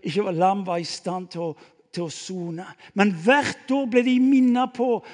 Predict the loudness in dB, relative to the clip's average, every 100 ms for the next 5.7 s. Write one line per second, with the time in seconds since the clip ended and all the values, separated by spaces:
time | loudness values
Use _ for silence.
0 | -10 -4 2 2 2 0 0 -4 -8 -10
1 | -2 2 2 0 -6 -8 -6 -2 -2 -2
2 | -4 -6 -6 -4 -4 -4 -6 -20 _ _
3 | _ _ _ _ _ -20 -10 0 4 4
4 | 4 4 4 2 4 4 2 0 -4 -8
5 | -6 -2 -2 0 -2 -2